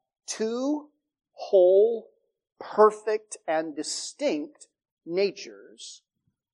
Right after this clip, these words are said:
were inseparably joined together in one person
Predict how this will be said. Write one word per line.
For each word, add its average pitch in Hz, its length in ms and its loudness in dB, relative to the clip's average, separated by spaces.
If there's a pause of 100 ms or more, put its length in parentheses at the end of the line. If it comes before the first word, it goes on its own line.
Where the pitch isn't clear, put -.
(200)
were 190 320 4
inseparably 165 1300 0 (160)
joined 226 440 0
together 165 560 -4 (480)
in 156 200 -4
one 202 280 0
person 190 340 -4